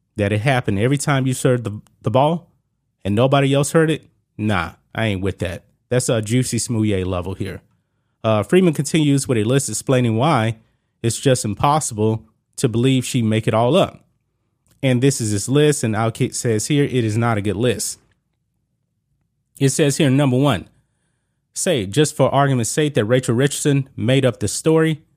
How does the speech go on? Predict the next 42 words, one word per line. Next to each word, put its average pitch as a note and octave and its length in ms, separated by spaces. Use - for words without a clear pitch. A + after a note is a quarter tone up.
You G#2+ 140
have D3+ 260
to D3 160
believe B2+ 340
that A2 160
she A#2+ 220
did, D3 400
uh, A#2 160
knowing A#2 580
she - 160
was A#2+ 160
putting C#3 380
not B2 180
just A#2 220
her, G#2+ 320
uh, G#2 140
volleyball A#2 520
future C#3+ 320
at F#2 140
risk, D#3+ 400
but G#2+ 100
her A2 220
college C3+ 420
future B2+ 300
as G#2 180
a G2 60
student A2 340
at F#2 140
Duke. C#3 320
Uh, A2 200
she'd C3 260
be A#2+ 180
forever B2+ 300
tarnished B2 640
as G#2+ 220
a G2 80
liar, C3+ 520
one A#2 180
of A#2 40
the A2+ 60
worst D3+ 280
liars. - 440